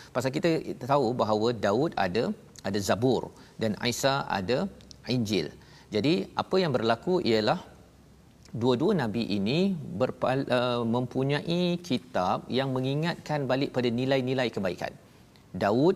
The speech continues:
dengan Zaburnya dan Isa dengan, dengan Injil. Tidak membawa, uh, peraturan baru. Jadi, bila mereka mendapati kepada Bani Israel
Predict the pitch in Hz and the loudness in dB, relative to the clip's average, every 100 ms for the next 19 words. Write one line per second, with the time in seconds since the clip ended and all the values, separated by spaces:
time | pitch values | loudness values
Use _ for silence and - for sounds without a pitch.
0 | - 98 104 87 90 104 92 101 151 226 | 2 -2 0 -2 -2 0 0 0 0 -4
1 | - - 104 87 117 - 139 160 185 107 | -10 -8 -6 -2 -2 0 0 0 -2 -2
2 | 104 120 202 - - 107 110 123 123 104 | -2 -2 -4 -6 -8 -4 -2 0 0 2
3 | 98 82 - - - 143 180 160 135 135 | 0 -2 -12 -20 -6 0 0 0 2 2
4 | 139 139 135 135 110 110 - 123 127 120 | 4 2 2 -2 -2 -2 0 -2 0 0
5 | 104 - - - - - - - 113 147 | 0 -4 -10 -20 -20 -20 -12 -2 2 2
6 | 139 - - 95 123 143 151 202 214 214 | -2 -12 -10 0 4 4 6 4 4 2
7 | 175 123 127 139 127 127 120 - 143 - | 0 0 0 0 0 0 0 2 0 0
8 | 165 135 131 143 113 95 120 151 - 113 | -2 -2 -2 0 0 0 0 -2 -4 -2
9 | - 101 | 0 -2